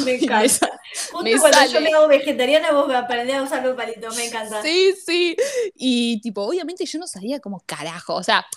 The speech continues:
Speaker 2: a ver, estábamos en confianza, entonces yo tampoco tenía
Speaker 1: Vamos a
Speaker 2: como
Speaker 1: aclarar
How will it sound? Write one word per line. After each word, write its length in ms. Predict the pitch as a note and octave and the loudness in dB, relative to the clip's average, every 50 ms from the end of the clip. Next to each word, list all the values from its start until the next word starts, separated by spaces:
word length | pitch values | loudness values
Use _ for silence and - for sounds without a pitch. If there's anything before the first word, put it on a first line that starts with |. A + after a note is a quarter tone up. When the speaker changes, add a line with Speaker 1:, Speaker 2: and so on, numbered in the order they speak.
| - - | -10 -4
Speaker 2:
a 100 | - G3 | -2 -2
ver, 220 | F#3+ F#3 F3 D#3+ - _ _ _ _ | 0 0 -2 -4 -8 _ _ _ _
estábamos 500 | - F#3 F3 - G3+ A3+ A#3+ B3 A#3 G#3+ | -14 -14 -8 -2 -2 -2 0 -2 -2 -4
en 120 | G3+ F#3+ F3+ | -6 -8 -8
confianza, 440 | F3+ F3+ F3+ F3 G3+ G#3+ A#3 B3 A#3+ | -10 -10 -8 -6 -4 -4 -4 -4 -4
entonces 240 | G#3 G3 F#3+ G#3 G3+ | -6 -6 -6 -8 -8
yo 80 | G#3 F#3+ | -6 -4
tampoco 580 | G3+ F#3 F#3 - G3+ G3 G#3 G#3 F#3+ - - _ _ _ | -4 -6 -4 -6 -4 -2 0 -2 -2 -2 -6 _ _ _
tenía 200 | G3 F3 E3 A#3+ B3+ C#4 C4 | -4 -2 0 2 2 2 2
Speaker 1:
Vamos 80 | A3+ G#3+ | 2 0
a 60 | - | -2
Speaker 2:
como 140 | F#3+ F#3+ F#3 | -2 -2 -2
Speaker 1:
aclarar 480 | A3 A3+ A#3+ A#3+ A#3+ A#3 A#3 C4 D4 | -2 -2 -2 -4 -4 -6 -8 -10 -12